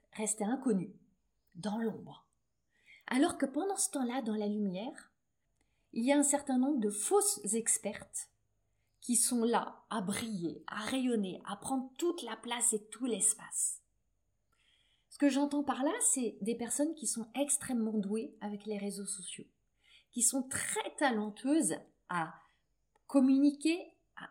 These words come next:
influencer, à persuader, à briller. Mais donc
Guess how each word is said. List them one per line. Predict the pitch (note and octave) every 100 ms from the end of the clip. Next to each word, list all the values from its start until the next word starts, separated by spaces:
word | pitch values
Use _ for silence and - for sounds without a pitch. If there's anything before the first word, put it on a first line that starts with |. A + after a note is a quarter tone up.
| -
influencer, | C4 C4 D4+ D#4+ D#4 - E4+ E4 E4 _
à | - - _
persuader, | - D4+ - - C#4+ A#3 D4 - - -
à | F3+
briller. | F3+ G#3+ C4+ B3 B3+ - _ _ _ _ _ _ _ _ _ _
Mais | A#3 C#4
donc | G4